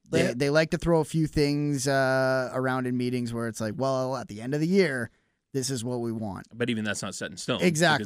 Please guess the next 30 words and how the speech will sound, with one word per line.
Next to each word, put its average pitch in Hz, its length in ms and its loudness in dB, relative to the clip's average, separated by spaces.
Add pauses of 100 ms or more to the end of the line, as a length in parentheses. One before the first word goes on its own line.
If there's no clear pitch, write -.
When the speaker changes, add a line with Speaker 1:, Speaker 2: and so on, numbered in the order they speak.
Speaker 3:
Because 113 100 -4
they'll 135 100 0
Speaker 1:
'cause 110 80 2
Speaker 3:
talk 214 80 -2
Speaker 1:
so 196 60 4
Speaker 3:
about 180 40 6
it - 20 4
at - 20 2
the 160 60 0
Speaker 1:
many 147 100 2
Speaker 3:
end - 100 -2
of 143 60 2
the - 40 0
year 104 120 2
and 127 80 0
Speaker 1:
people 92 120 -6 (920)
Speaker 3:
be 95 100 -12
Speaker 1:
are 98 160 -8
Speaker 3:
like, 131 120 -6
"No." 117 80 -10
Speaker 1:
Fuck. - 340 -6 (320)
It's 104 240 -8
stupid. - 640 -4
And 240 160 6
everyone's 277 320 4
getting 247 220 2
hurt. 254 180 2
Like, 143 160 -2
you 175 80 0
can't 208 340 2